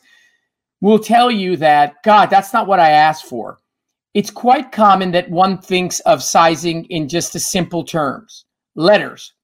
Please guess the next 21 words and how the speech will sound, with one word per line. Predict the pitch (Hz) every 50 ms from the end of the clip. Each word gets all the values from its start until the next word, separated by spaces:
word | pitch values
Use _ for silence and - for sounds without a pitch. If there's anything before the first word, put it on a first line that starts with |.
| _ _ _ _ _ _ _ _ _ _ _ _ _ _ _ _ _ _ _ -
A, | 175 190 190 214
B, | 175 160 175 180 175
C, | 170 - - 180 165 160 160
D, | 139 - 147 151 143 143 143 131 - _ _ _ _
and | 139 131 -
so | - - 185 175
on | 160 156 156
and | 147 139 -
so | - 151 135 131
forth. | - - - - - _ _
So | _ - - - - 180 156 120 113 135 214 285 - _ _ _ _ _ _ _ _ _ _ _ _ _ _ _ _ _ _ _
someone | _ - - 185 185 190 208 214
will | 220
come | 220 - 202 180 180
into | 180 180 - - 202
their | 185 180
plastic | 180 - 180 160 160 160 - 170
surgeon | - - 170 151 147 131 170 170
and | 165 135
say, | - - 156 160
"Hey, | 202 302 339 330 165 127 - _